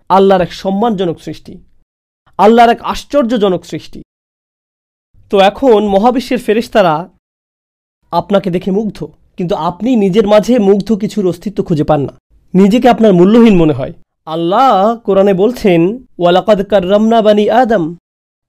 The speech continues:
আর আমি তো আদম সন্তানদের সম্মানিত করেছি, আমি তো আদম সন্তানকে মর্যাদা দান করেছি।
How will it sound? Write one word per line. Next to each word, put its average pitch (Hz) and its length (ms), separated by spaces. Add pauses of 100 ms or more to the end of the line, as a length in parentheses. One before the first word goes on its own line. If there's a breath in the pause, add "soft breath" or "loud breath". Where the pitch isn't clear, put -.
(180)
আর 165 140
আমি 185 240
তো 262 80
আদম 214 260
সন্তানদের 233 420
সম্মানিত 240 440
করেছি, 190 420 (600)
আমি 175 200
তো 233 100
আদম 208 220
সন্তানকে 233 440
মর্যাদা 214 440
দান 214 160
করেছি। 160 360